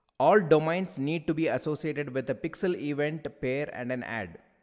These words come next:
Okay, and also it says, "Your pixel event was not associated with, with any domains. Uh, ads without domains will be paused once Apple begins enforcing their new I O S fourteen requirement." So that means, uh, we need to first add the domain and we need to verify the domain so that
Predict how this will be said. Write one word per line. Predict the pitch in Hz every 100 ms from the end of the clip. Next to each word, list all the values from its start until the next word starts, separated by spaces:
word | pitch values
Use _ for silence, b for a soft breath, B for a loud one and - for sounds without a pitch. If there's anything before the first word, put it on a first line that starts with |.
| _
Okay, | 110 127
and | 123
also | 120 135
it | 175 -
says, | 156 117 - B -
"Your | 139
pixel | - 160 180
event | 156 151
was | 147 123
not | 123 139
associated | 123 143 131 139 117
with, | 123 110
with | 113 117 117
any | 120 131
domains. | 131 120 135 156 - B B B B B _
Uh, | 120 113 151
ads | 160
without | 151 160
domains | 135 131 143 131
will | 123
be | 131
paused | 127 131 151 147
once | 120 123 139
Apple | 101 - 131 127
begins | 117 127 123
enforcing | 117 110 127 127 123
their | 117 110
new | 110 120 120
I | 113
O | 117
S | 120 -
fourteen | - 113 120
requirement." | 107 104 107 104 95 - _ _
So | -
that | - 190
means, | 170 143 - b b b b b -
uh, | 123 123 120
we | 165
need | 220 214
to | 214 208 165 - - - _
first | 202 196
add | 107 151
the | 156
domain | 143 147 185
and | - 127
we | 139
need | 170
to | 165
verify | 127 139 160 151
the | 135
domain | 120 139 123 113
so | - 147
that | 143 117 107 -